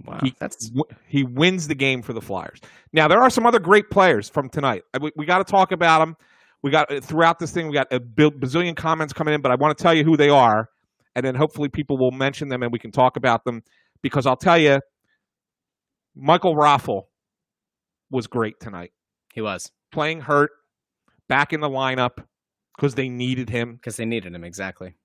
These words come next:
Speaker 2: And he, not only, he scores a goal, and then he sets the screen that's needed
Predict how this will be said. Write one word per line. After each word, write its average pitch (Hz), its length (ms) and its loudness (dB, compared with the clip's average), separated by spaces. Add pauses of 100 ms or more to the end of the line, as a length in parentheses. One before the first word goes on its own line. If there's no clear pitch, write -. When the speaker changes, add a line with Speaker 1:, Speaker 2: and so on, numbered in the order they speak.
(120)
Speaker 2:
And 127 200 0
he, 165 400 -6
not 151 220 2
only, 151 180 2
he 123 60 -4
scores 175 380 2
a 156 40 -6
goal, 139 500 4 (440)
and 139 120 -4
then 135 80 -2
he 156 160 -4
sets - 440 0
the 147 100 -2
screen 147 400 -4
that's 123 220 -4
needed 123 480 -4